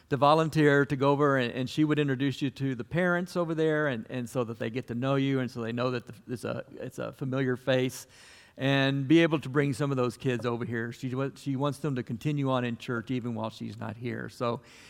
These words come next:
if you are able to do that, or interested in doing that, or sharing it with someone else,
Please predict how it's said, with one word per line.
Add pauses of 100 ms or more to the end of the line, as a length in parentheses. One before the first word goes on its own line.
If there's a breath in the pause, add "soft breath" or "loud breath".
(180 loud breath)
if
you
are
able
to
do
that,
or
interested
in
doing
that,
or
sharing
it
with
someone
else,